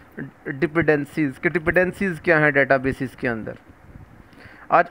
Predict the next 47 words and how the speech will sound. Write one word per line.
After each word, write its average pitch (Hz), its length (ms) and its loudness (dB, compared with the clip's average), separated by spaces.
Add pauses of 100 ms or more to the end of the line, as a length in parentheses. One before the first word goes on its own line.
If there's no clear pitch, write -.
उसी 233 520 -2
के 196 100 2
टॉ-, - 220 -2
उसी 202 280 0
टॉपिक 185 440 0
को 185 120 2
मैं 170 120 2
आप 160 200 2
लोगों 160 160 -2
को 160 60 -8
समझाना 147 460 -2
चाहता 147 360 2
हूँ। 165 80 0
उसके 160 160 -4
बाद 143 240 2
आप 139 180 2
लोगों 143 220 0
को 147 180 -2
ये 139 220 -2
टॉपिक्स - 520 -6
मैंने 151 220 -2
क्लियर 156 260 -2
करवाने 143 460 0
हैं 156 100 0
कि 160 120 -2
इंसर्शन 143 500 -2
प्रॉब्लम्स 143 500 0
क्या 151 120 0
होती 139 380 -2
है 143 160 0 (480)
या 151 260 4
इंसर्शन 143 500 0
अनोमली 139 440 0
क्या 143 180 0
होती 139 360 0
है, 139 80 2
अपडेटिंग 131 560 -2
anomalies 139 480 -2
क्या 143 140 0
होती 131 300 0
हैं 147 80 -2
और 143 120 2
deletion 127 380 -2
anomalies 113 400 -6
क्या - 140 -6
होती 113 200 -10
हैं। - 60 -20